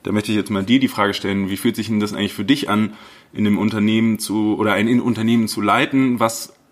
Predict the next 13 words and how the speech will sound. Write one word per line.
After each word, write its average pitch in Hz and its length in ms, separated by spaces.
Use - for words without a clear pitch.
quasi 113 600
konstant 120 440
im 110 80
Umbruch 131 380
ist 113 180
und 104 240
wo 113 240
aber 110 300
sozusagen 107 400
noch 104 160
der 104 180
größte 120 560
Teil 123 560